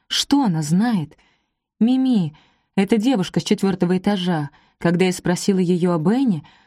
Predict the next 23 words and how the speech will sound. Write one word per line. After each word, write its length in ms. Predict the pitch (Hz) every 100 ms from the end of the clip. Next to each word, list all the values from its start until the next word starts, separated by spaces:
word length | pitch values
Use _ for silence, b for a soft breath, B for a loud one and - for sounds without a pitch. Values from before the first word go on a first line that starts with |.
| b
она 220 | 170 185
выглядела 500 | 185 185 185 175 180
так, 280 | 180 190 220
словно 320 | - 185 180
ее 300 | 185 180 175
вот-вот 360 | 170 180 - 180
стошнит. 640 | - 202 - 196 160 - - _ _ _ _ _
Как 240 | - 214 -
причастна 520 | 208 196 220 214 214
Мими? 500 | 208 220 220 180 135 _ _
При 180 | - 185
чем 200 | - 240
тут 180 | 220 226
консьержка? 880 | - 220 220 - 254 196 - - 147 - _ _ _ _ _ _ _
Почему 400 | 220 - 285 254
Бен 240 | 208 196
написал 400 | 196 202 - 214
в 80 | 185
своем 320 | 190 190 190
блокноте 500 | 185 185 202 208 185
об 80 | 180
этих 280 | 185 185 -
людях, 480 | 214 202 147 147